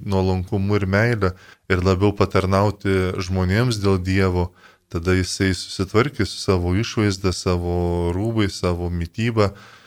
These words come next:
ir kreipė visą dėmesį, kaip labiau patikti Dievui ir patarnauti žmonėms. Taigi, žvelgdamas diena iš dienos į savo sąmonę, į savo sąžinę, jisai galėjo atpažinti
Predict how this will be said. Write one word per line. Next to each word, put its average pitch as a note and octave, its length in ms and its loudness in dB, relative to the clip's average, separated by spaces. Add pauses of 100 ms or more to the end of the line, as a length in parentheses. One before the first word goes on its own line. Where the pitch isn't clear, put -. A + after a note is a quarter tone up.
(340)
ir F#2+ 300 2 (100)
kreipė G#2+ 400 4
visą G2+ 240 -2
dėmesį, F#2+ 560 0
kaip C3 240 -2
labiau G#2 260 4
patikti G2+ 640 -4
Dievui G2 480 2
ir F#2 320 -2 (320)
patarnauti F#2+ 640 0
žmonėms. F#2 480 -2
Taigi, F#2+ 320 0 (480)
žvelgdamas G#2+ 960 2
diena G#2 320 2
iš G#2 160 0
dienos G#2+ 480 0
į - 20 -6
savo F#2+ 380 0
sąmonę, A2+ 640 0
į F#2 60 -2
savo F#2 320 -2
sąžinę, B2+ 720 0 (520)
jisai B2 380 0
galėjo G#2+ 800 4
atpažinti G2+ 1120 0